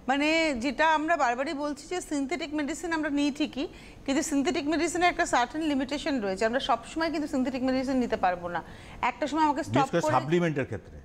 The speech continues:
Speaker 1: supplement, এবং একটা সময় আমাকে stop করতে হবে,
Speaker 2: হুম।
Speaker 1: করে আবার হয়তো ওয়েট করে নিয়ে আবার শুরু
Speaker 2: আপনি
Speaker 1: করতে
Speaker 2: একটা
Speaker 1: হবে।
Speaker 2: জিনিস আমি বলি আপনাকে, একটা জিনিস দেখুন, আপনারা, আমরা যখন vitamin, আহ, বি টুয়েলভ capsule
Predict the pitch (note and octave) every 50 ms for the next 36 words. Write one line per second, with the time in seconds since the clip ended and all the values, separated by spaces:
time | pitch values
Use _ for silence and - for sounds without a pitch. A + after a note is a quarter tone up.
0 | - - C4 B3 B3 - D4+ D4 D4 C#4+ - - C#4 E4+ F#4 D#4+ D4 - E4 D4
1 | F#4 F4+ F4+ - - - - D#4 E4+ F4+ - - E4+ - - B3+ A3+ A3 A3+ G#3+
2 | D#4 E4 F#4 F4 E4+ E4 F4 F4+ F4 E4+ F4 E4+ D#4 D4 D4+ D#4 D4+ - - D#4
3 | D#4+ D4 D4 C#4+ C#4 C4 C4 C4 C4 A#3+ A3+ B2+ D3 D#3 F#3 E3+ F3 F3 F3+ F3+
4 | G3 F#3+ F#3+ F3+ F3 D3+ D3 C#3+ C3 A#2+ A2 F2 F#2 F2+ D#2+ E2 D#2+ D2 - -
5 | - - - - - - G#2+ A#2+ - - D3+ D#3 E3 E3 C#3+ C#3 A#2+ A#2 A#2+ A#2+
6 | A#2+ B2 D3 D#3 D3 - B2+ C3 C#3 D3+ D#3 D3+ D#3+ D#3 C#3 C#3 C3 C#3+ D3+ D#3
7 | D3 C3+ B2 B2 A#2+ A#2 A2+ A2 G#2+ G2 G2 G2 A#2 B2+ C3 - C#3+ C#3+ C#3+ C#3+
8 | - A#2+ A2+ - - G#2+